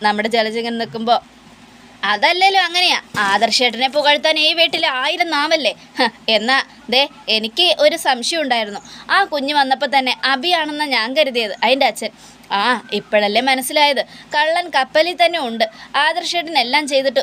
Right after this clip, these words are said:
ഒന്നും അറിയാത്ത പോലെ നിൽക്കുക. നാണം ഇല്ലാത്തവൻ" എന്നൊക്കെ പറഞ്ഞുകൊണ്ട് അനാമിക ഇങ്ങനെ പറയുക. അത് കേട്ടതും, "അത് ശരിയാ മോളെ, ഈ വീട്ടിലെല്ലാവരും അവനെ ഒരുപാട് പുകഴ്ത്തി,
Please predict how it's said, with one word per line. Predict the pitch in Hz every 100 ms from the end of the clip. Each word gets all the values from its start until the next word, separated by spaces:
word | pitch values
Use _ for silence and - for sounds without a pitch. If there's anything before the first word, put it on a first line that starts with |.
| -
ഒന്നും | 220 226 349
അറിയാത്ത | 349 349 349
പോലെ | 330 311
നിൽക്കുക. | 254 220 285 - -
നാണം | 208 208 247
ഇല്ലാത്തവൻ" | 262 247 247 233 - - - -
എന്നൊക്കെ | 302 320 254 247
പറഞ്ഞുകൊണ്ട് | 240 233 240 226 220
അനാമിക | 220 220 220 220
ഇങ്ങനെ | 254 247
പറയുക. | 233 220 220
അത് | 202
കേട്ടതും, | 220 220 214 220 - - -
"അത് | 226 285
ശരിയാ | 320 269 254 302
മോളെ, | 277 226 190 - - -
ഈ | 359
വീട്ടിലെല്ലാവരും | 285 277 285 240 277 294 247 254 -
അവനെ | 233 254 330
ഒരുപാട് | 330 320 339 349
പുകഴ്ത്തി, | 277 233 240 233